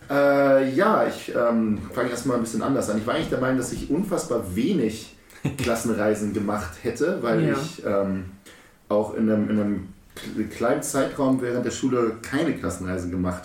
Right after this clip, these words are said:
Speaker 1: habe.
Speaker 2: Erste und zweite Klasse.
Speaker 1: Ja, und auch, äh, siebte und achte Klasse habe ich keine Klassenreise gemacht. Ähm, da wir zu dem Zeitpunkt auch, ähm, eine, ein, ein Mädchen in der Klasse hatte, die im Rollstuhl war und einen
Speaker 2: Mhm,
Speaker 1: Jungen, der auch
Speaker 2: stimmt.
Speaker 1: gehumpelt ist.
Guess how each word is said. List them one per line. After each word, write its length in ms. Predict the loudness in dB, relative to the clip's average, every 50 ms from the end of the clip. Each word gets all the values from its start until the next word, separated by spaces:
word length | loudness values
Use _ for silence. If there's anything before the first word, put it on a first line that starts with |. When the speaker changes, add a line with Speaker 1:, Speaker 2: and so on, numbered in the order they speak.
| -6
Speaker 1:
habe. 480 | -4 -2 -2 0 0 0 0 0 -2 -6 -14 -20 _ _ -20 -20 -20 -18 -10 -6
Speaker 2:
Erste 260 | -4 -4 -2 -2 -4
und 80 | -4 -4
zweite 280 | -2 -2 0 0 -2
Klasse. 340 | -4 -6 -6 -8 -8 -8 -8 -4 0 0 2
Speaker 1:
Ja, 240 | 4 4 4 4 4
und 140 | 2 0 0 0
auch, 360 | 0 2 0 0 -2 -4 0
äh, 180 | 0 2 2
siebte 280 | 0 -2 -6 -4 -2 -2
und 80 | -2 -2
achte 220 | -4 -4 -6 -8
Klasse 260 | -6 -4 -4 -2 -2
habe 100 | -2 -2
ich 80 | -2 -4
keine 160 | -4 -6 -6
Klassenreise 520 | -6 -6 -6 -6 -6 -6 -4 -4 -4 -4 -4
gemacht. 320 | -4 -4 -2 -2 -4 -4 -6 -10 -16 -20 -20 -20 -20 -20 -20 -20 -20 -16 -6 -2
Ähm, 300 | 0 0 2 2 0 2
da 140 | 0 0 0
wir 80 | 0 -2
zu 100 | -2 -2
dem 120 | -2 -2
Zeitpunkt 540 | -2 -2 -2 -2 -2 -2 -2 -4 -4 -4 -4 -6 -4
auch, 600 | -2 2 2 4 2 2 0 -4 -10 -12 -12 -4 -2
ähm, 440 | 0 2 2 2 2 0 -2 -4 -4 -4
eine, 520 | -2 0 0 2 2 2 2 2 0 0 -2 -6 -6 -6
ein, 200 | -6 -4 -4 -2
ein 120 | -2 0 0
Mädchen 240 | 0 0 -2 -2 -2
in 60 | -2
der 60 | -2 -2
Klasse 300 | -2 -4 -4 -2 -4 -4
hatte, 200 | -2 -2 -2 -2
die 120 | -2 -2 -2
im 100 | -2 0
Rollstuhl 480 | 0 0 0 0 -2 -2 -2 -2 0 2
war 260 | 2 2 2 2 0
und 60 | 0
einen 160 | 0 0 2
Speaker 2:
Mhm, 60 | 2
Speaker 1:
Jungen, 160 | 2 2 2 2
der 120 | 2 2 2 0
auch 40 |
Speaker 2:
stimmt. 160 | 0 -2 -2 -2
Speaker 1:
gehumpelt 320 | 0 0 0 -2 -2 -2
ist. 360 | 0 -2 -2 -2 -6 -10 -14